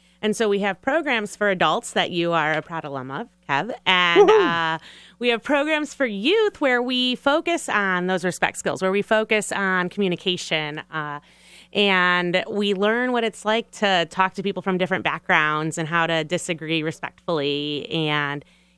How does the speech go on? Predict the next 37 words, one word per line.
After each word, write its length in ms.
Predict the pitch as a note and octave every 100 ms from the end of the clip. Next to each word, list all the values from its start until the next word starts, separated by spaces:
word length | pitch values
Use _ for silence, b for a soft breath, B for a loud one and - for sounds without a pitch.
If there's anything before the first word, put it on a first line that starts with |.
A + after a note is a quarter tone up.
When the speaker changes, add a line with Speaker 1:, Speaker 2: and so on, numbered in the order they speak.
| -
Speaker 1:
hear 100 | D#4+
someone 360 | - C#4+ C4+
out 420 | B3+ C4 G3+ G#3 -
and 420 | G3 G3 F#3+ F#3
have 140 | A#3
a 60 | G#3+
conversation 580 | A3+ F#3+ A#3 C#4+ - E3+
about 260 | D#3 D#3
it 220 | D3+ D3+
if 120 | F3 -
we're, 420 | F3 E3 E3 D#3+
if 200 | - -
we're 60 | E3+
not 200 | D#3+ C3
in 80 | D3
agreement 400 | D3 D#3+ C#3+ -
with 120 | - -
that. 260 | A2 F#2+ _ _ _ _ _ _ _ _ -
Speaker 2:
I, 120 | D#3+ -
I 80 | -
gotta 260 | D3 D#3+ F3+
believe 380 | D#3 C#3+ C3 -
throughout 560 | C#3+ A#2 A2+ C3 C3
the, 600 | - G#2 A#2+ A#2 A2+ A2 -
the 120 | G#2+
Y 340 | G2 G#2+ B2+
L 180 | B2 A#2
T 640 | - B2+ G#2+ G#2 G2+ G2 F2+
Speaker 1:
Mm-hmm. 200 | _ -
Speaker 2:
process, 540 | A#2 G2 - F#2 -
even 180 | A3+ C4
the 80 | E3
Leadership 360 | D#3 E3 -
Toledo, 280 | - C#3+ C#3
the, 180 | A2+ A2+
the 180 | G2+ A2+
adult 380 | F#2+ A2 D#3+